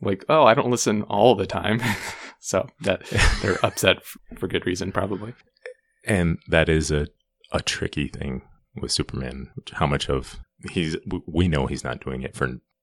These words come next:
Speaker 2: nefarious means or to be nosy, but where, when is it dangerous to be trying to protect people versus you're just kind of, uh, invading their privacy?
Speaker 1: Yeah, that's definitely a fine line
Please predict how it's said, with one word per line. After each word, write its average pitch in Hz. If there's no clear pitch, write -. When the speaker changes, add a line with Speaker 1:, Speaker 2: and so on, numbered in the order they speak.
Speaker 2:
nefarious -
means 64
or 65
to 76
be 71
nosy, 69
but -
where, 67
when 82
is 73
it 73
dangerous 67
to -
be 67
trying 76
to 71
protect -
people -
versus -
you're 67
just -
kind -
of, -
uh, 64
invading 64
their 62
privacy? -
Speaker 1:
Yeah, 95
that's 95
definitely 98
a 90
fine 95
line 101